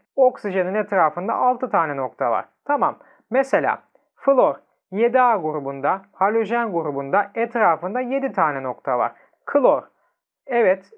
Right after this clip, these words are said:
zaten bunu size sınavlarda veriyorlar. Klor on yedi ama ben klorun direkt yedi A grubunda olduğunu bilirsem derim ki klorun simgesinin etrafında yedi tane nokta var. Yani değerlik elektron sayısı yedi olduğu için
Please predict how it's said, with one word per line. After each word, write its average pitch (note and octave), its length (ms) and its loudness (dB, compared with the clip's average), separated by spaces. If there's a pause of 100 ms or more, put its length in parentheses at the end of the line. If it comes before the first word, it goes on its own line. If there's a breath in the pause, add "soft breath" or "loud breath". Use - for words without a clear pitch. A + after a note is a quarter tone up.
(220)
zaten G#3+ 380 0
bunu A3 200 -4
size G#3+ 360 -2
sınavlarda G3 760 0
veriyorlar. F3 540 0
Klor G#3 280 0
on G#3 240 2
yedi F3 280 -2
ama F#3+ 280 0 (320 loud breath)
ben A#3 260 -2
klorun G#3+ 440 0
direkt G3 300 -2
yedi A3 280 0
A A3+ 160 2
grubunda F3+ 500 -2
olduğunu E3 500 -2
bilirsem A#3 540 -2 (420 soft breath)
derim A#3+ 300 2
ki A3+ 300 -4 (460 soft breath)
klorun G#3+ 520 0 (420)
simgesinin G#3 640 -4
etrafında F#3+ 960 0 (180)
yedi A#3 300 -4
tane F3+ 360 0
nokta E3+ 380 0
var. C#3 200 0
Yani F#3+ 360 -2
değerlik G#3+ 420 0
elektron G3+ 420 -2
sayısı E3+ 400 -4
yedi G3+ 280 0
olduğu C#3 400 0
için A3+ 420 -6